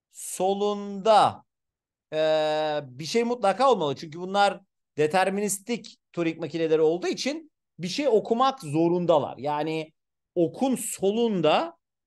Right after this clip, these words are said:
bir karakter olması lazım. Dolayısıyla tape'ten bir şey okuyor. Sonra tape'e bir şey yazıyor olabilir, yazmıyor da olabilir. Dolayısıyla mesela burada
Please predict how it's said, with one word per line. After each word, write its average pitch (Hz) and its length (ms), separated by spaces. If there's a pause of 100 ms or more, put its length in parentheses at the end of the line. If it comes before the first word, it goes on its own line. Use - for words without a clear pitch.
(140)
bir 226 440 (220)
karakter 196 500
olması 117 420
lazım. - 380 (500)
Dolayısıyla 170 380
tape'ten 208 460
bir 185 60
şey 247 200
okuyor. 175 600 (680)
Sonra 339 600
tape'e 294 380
bir 262 60
şey 349 460 (200)
yazıyor 220 500
olabilir, 294 800 (340)
yazmıyor 208 580
da 120 60
olabilir. - 560 (560)
Dolayısıyla 247 460
mesela 226 560
burada 262 540